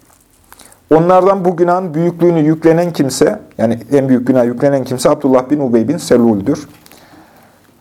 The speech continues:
Bunu Bukhari rivayet etmiştir. İfk hadisesi uzunca rivayette Ayşe radıyallahu anh'a tarafından şöyle rivayet edilmiştir. Resulullah sallallahu aleyhi ve sellem bir sefere çıkmak istediği zaman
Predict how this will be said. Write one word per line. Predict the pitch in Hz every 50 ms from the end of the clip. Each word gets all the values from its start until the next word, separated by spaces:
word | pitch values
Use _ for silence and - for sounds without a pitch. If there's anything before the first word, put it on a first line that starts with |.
| _ _ _ -
Bunu | 139 139 147 143 -
Bukhari | 139 131 - 156 139 139 131
rivayet | 123 113 110 104 101 104 101
etmiştir. | 101 104 98 - - - - - - - - _ _ _ _ _ _ _ -
İfk | 139 156 - -
hadisesi | 185 160 156 151 - 170 165 165 -
uzunca | 123 - 139 151 151 160 160 160 156 156 143 135
rivayette | 139 135 135 127 131 127 131 131 - 165 185 185 - - - -
Ayşe | 120 127 127 - 147 131
radıyallahu | 139 127 - 131 123 120 123 120
anh'a | 123 131 143 127
tarafından | - 135 117 113 123 143 165
şöyle | 160 - - 143 127 120 113 104 -
rivayet | - 113 107 104 101 95
edilmiştir. | 98 98 95 95 95 92 - - - - - - - - - - - - -
Resulullah | 143 151 151 160 160 170 175 180
sallallahu | 180 - 175 165 165 165 156 156 165
aleyhi | 165 147 151 151
ve | 151
sellem | 151 - 156 143 143 135 127
bir | 143 165
sefere | 151 - 165 151 156 135 135 131
çıkmak | 131 - - 156 151 147
istediği | - - - 170 170 147
zaman | 131 135 135 139 190 226 220